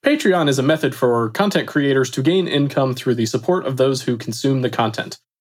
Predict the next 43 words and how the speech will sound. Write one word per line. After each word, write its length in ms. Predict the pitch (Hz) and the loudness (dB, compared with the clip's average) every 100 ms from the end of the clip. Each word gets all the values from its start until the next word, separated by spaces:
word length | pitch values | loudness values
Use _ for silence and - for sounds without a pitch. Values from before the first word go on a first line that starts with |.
| _ - | _ 0
Our 140 | 131 - | 0 2
Patreon 480 | 160 156 180 190 | 2 2 2 2
offers 400 | - 123 127 123 - | 2 2 2 0 0
a 140 | 117 | -2
multitude 480 | 120 127 - - 131 | 0 0 0 -2 0
of 120 | 120 | 2
ways 240 | 123 123 120 | 2 2 0
to 120 | - | -2
support 380 | 117 - 165 214 | -4 0 0 -2
the 40 | |
show, 300 | 208 214 269 | -2 0 0
and 220 | - 120 120 | 0 -2 0
you'll 120 | 120 | 2
get 160 | 120 | 2
awesome 320 | - 127 151 143 | 2 2 2 0
rewards, 480 | 131 123 151 226 | 2 2 2 0
which 140 | - 107 | -2 -2
are 80 | 107 | 0
changing 380 | 113 113 117 117 | 0 0 0 2
soon, 300 | 127 233 311 _ _ _ - | 2 2 0 _ _ _ -2
for 260 | 151 143 | 2 2
signing 320 | 135 190 202 | 2 2 2
up 180 | 156 - | 2 2
at 360 | 131 123 120 - - | 0 2 -2 -4 0
any 180 | 226 | 0
of 140 | 220 202 | 0 -2
the 60 | 196 | -4
tiers. 400 | 170 - - - | -4 -4 -6 -2
Contributions 680 | 165 190 165 196 - 220 | 0 2 0 0 0 -2
start 280 | - 160 175 | 0 0 2
at 160 | 123 120 | 2 2
as 220 | 117 113 | 2 2
little 280 | 123 160 160 | 0 2 4
as 220 | 123 120 | 2 0
one 160 | 131 147 | 0 2
dollar 300 | 139 135 120 | 2 2 2
per 120 | 139 | 0
month. 280 | 151 247 - | 0 -2 -4
That 200 | 208 - | -4 -2
will 100 | 110 | -2
not 160 | 117 - | -2 -2
be 80 | |
changing. 380 | - 131 156 262 | 0 0 0 -2